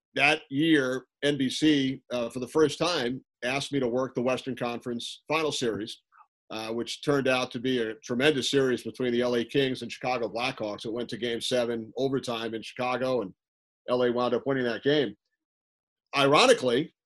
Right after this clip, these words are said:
uh, the Rangers, for only the second time in fifteen or sixteen years, advanced to the Eastern Conference Final that same year. And I do the Rangers radio broadcast, as you mentioned. So now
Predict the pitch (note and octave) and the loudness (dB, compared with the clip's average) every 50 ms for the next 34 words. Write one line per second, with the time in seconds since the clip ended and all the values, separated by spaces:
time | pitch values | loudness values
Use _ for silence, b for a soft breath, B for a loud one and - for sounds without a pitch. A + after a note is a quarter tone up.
0 | _ _ _ - C3 C3+ C3 C3 C3 C3 B2+ - - B2+ B2+ B2 C#3 E3 G3 G#3+ | _ _ _ -4 -2 -2 0 0 0 -2 -2 -4 -4 -4 0 4 6 6 6 4
1 | C#3+ C#3 B2+ C3+ D3+ - - - - - _ _ _ _ _ - C#3 C3+ C3+ C3+ | 4 0 0 0 -2 -4 -6 -8 -10 -16 _ _ _ _ _ -6 -4 0 0 0
2 | B2 A#2+ - - - F3 D#3+ - E3 C#3+ C3+ E3 D3+ D3+ D#3 D#3 D3+ D3+ D3 C#3+ | -2 -2 -2 0 2 2 2 2 0 0 0 0 0 0 2 4 4 4 2 2
3 | C#3 - C#3 C#3 C#3 C3+ C3+ C3 C3 C3 B2 - - E3+ D#3+ - - D#3+ D3+ C#3+ | -2 -2 -2 0 2 2 2 0 0 -2 -2 0 0 -2 0 2 2 2 4 2
4 | C3+ - D3+ C3+ - - C#3+ C#3 C3 C3 E3 F#3+ E3+ C#3 C3 C#3 C3+ - - _ | 2 0 0 -2 0 0 0 2 2 2 2 2 2 2 0 0 -2 -6 -12 _
5 | _ _ _ _ _ _ _ - A#2+ A2 G#2 C3+ C#3 C#3 C#3 C3+ - - C3 - | _ _ _ _ _ _ _ -6 -4 0 2 2 2 2 0 0 -2 -2 0 0
6 | C#3+ E3 B3 B3 - - E3+ C#3+ - C#3+ C3 A#2+ - B2 A#2 - - B2 B2+ B2+ | 0 0 2 0 2 2 2 2 2 2 0 0 -2 -4 -6 -2 0 0 2 2
7 | B2 A#2 A#2+ A#2 - - D3+ C#3+ C#3 C3 D3+ F3 D3+ - - - _ _ _ _ | 2 2 2 0 0 2 2 2 4 4 4 4 4 2 0 -8 _ _ _ _
8 | _ _ b b b _ _ - A#2+ B2 B2 B2 A#2+ A#2+ A#2 A#2+ - _ - B2 | _ _ b b b _ _ -6 -4 -4 -4 -2 -4 -4 -4 -6 -8 _ -4 -2
9 | B2+ B2+ C3+ B2 B2 B2+ C3 B2+ A2+ A#2 G#2+ C#3 D3+ D3+ D3 C#3 A#2+ - B2+ B2 | 0 0 0 0 2 2 0 0 -2 -2 4 6 6 8 8 6 4 4 2 2
10 | A#2+ A2+ - C3+ B2+ A2+ - C3+ C3 B2 A2+ A#2+ A2+ C3 D3 D3 C#3+ - A#2 G#2 | 2 0 0 -2 -2 0 0 0 -2 0 -2 -2 -2 0 0 0 0 -4 -6 -6
11 | - - B2 A2+ C3 D#3 D#3+ C#3+ B2+ B2 A#2+ | -4 -4 -2 0 2 2 2 2 2 0 -2